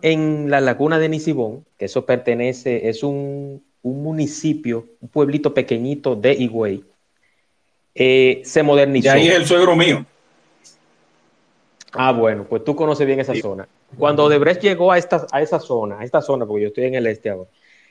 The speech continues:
Speaker 1: eh, se modernizó, no había cajero automático, inmediatamente llegó,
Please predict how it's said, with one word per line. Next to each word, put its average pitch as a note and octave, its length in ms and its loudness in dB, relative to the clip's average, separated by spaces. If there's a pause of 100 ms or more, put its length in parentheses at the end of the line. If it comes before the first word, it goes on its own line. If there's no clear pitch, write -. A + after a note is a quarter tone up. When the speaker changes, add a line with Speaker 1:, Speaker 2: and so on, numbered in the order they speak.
(100)
Speaker 1:
eh, B2+ 520 2 (540)
se D#3 200 2
modernizó, C#3 560 2
no B2 160 0
había D3 220 2
cajero C#3 260 0
automático, D3 640 -4
inmediatamente B2+ 640 -4
llegó, B2 400 -2